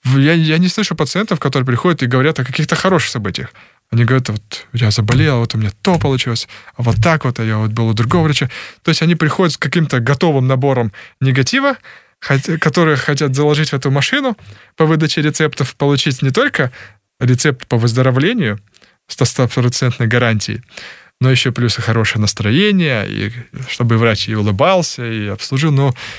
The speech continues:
у нас, мы же живые люди, у нас тоже есть свой ресурс, есть плохое настроение, есть, э, бессонные ночи. Поэтому хотелось бы, наверное, немного понимания со стороны пациентов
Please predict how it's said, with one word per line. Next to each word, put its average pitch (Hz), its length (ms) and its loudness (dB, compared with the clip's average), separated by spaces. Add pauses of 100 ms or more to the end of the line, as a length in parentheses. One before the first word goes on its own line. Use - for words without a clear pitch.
(400)
у 135 100 2
нас, 143 320 2
мы 143 160 2
же 147 100 0
живые 139 300 0
люди, 113 200 0
у - 40 -2
нас 127 160 0
тоже 151 220 0
есть 117 180 0
свой 104 180 -4
ресурс, 135 540 -2 (520)
есть 127 220 0
плохое 117 320 0
настроение, 117 800 0
есть, - 500 -2
э, 117 140 -2
бессонные 107 520 0
ночи. 135 400 0 (440)
Поэтому 127 440 2
хотелось 120 440 0
бы, 117 140 2
наверное, 113 600 2 (500)
немного 113 760 2 (680)
понимания 120 500 2
со - 120 -4
стороны 104 360 -4
пациентов - 680 -6